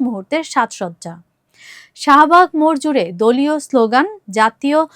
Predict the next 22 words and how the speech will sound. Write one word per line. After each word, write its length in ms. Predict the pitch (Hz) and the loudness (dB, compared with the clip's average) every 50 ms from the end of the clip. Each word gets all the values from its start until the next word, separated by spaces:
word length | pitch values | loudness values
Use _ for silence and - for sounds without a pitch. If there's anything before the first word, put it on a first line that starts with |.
| - - _ _ - | -20 -20 _ _ -2
ও 40 | 233 226 | -2 0
দলীয় 400 | 202 254 254 269 277 320 339 339 | 2 4 4 4 4 2 -2 -2
পতাকা 520 | - - 240 240 - 277 262 - 208 175 165 - - | -4 -4 -6 -4 -2 -4 -4 -2 -4 -4 -6 -6 -8
আর 140 | 202 196 208 | -8 -6 -6
ব্যানারে 560 | 202 190 185 214 226 254 277 294 269 220 220 269 285 285 _ - _ _ _ - | -8 -8 -8 -6 -2 0 0 0 2 0 0 -2 -2 -4 _ -18 _ _ _ -6
এক 160 | 214 226 240 - _ - | -4 -4 -4 -6 _ -6
উৎসবমুখর 880 | 285 302 285 - - - - 349 339 - 330 330 320 - - 349 339 | -6 -6 -6 -6 -8 -4 -2 -2 -2 -2 -4 -6 -6 -4 -2 -4 -4
পরিবেশ 480 | - - 269 269 285 294 254 226 233 269 269 | -2 0 0 0 0 0 -2 -2 -2 -4 -4
সৃষ্টি 400 | - - - 240 226 - - 226 | -6 -8 -8 -8 -8 -6 -6 -8
হয়েছে। 400 | 226 196 190 175 170 - - 185 160 160 170 _ _ _ _ _ _ _ _ _ _ - - - _ - | -6 -6 -6 -8 -8 -12 -14 -16 -18 -20 -20 _ _ _ _ _ _ _ _ _ _ -20 -20 -20 _ -6
ছাত্রদলের 680 | - 311 269 285 277 - 370 381 349 349 254 - 294 320 294 | 0 2 2 2 4 2 0 0 2 2 2 4 2 0 0
কেন্দ্রীয় 440 | - - 320 320 339 320 349 359 349 | -2 -2 -2 -2 -2 -2 -2 -2 0
নেতারা 360 | 339 320 294 349 330 339 311 | -2 -2 -2 -2 -2 0 0
জানিয়েছেন, 600 | 247 233 214 240 277 285 254 202 196 - 214 196 185 185 _ - | 0 0 0 2 2 2 0 0 -4 -10 -14 -14 -16 -16 _ -8
এই 140 | 247 262 269 | -6 -6 -6
সমাবেশকে 680 | - - 285 277 277 302 311 294 320 311 285 - - 320 | -4 -4 -2 0 0 0 0 -2 -4 -6 -6 -8 -8 -8
ঘিরে 320 | 294 - - 294 277 262 180 170 | -8 -6 -4 -4 -2 -2 -4 -6
সারা 380 | - - - - 233 240 254 277 | -8 -14 -10 -6 -4 -2 0 0
দেশ 220 | 285 240 277 285 285 - | 0 0 -2 -2 -4 -4
থেকে 300 | _ - 277 240 - 185 175 - _ _ _ _ _ _ _ - | _ -8 -8 -8 -8 -12 -16 -16 _ _ _ _ _ _ _ 0
কয়েক 280 | 240 254 277 302 285 - | 2 2 2 2 -2 -4
লাখ 300 | 277 240 226 220 240 262 | -4 0 2 2 2 0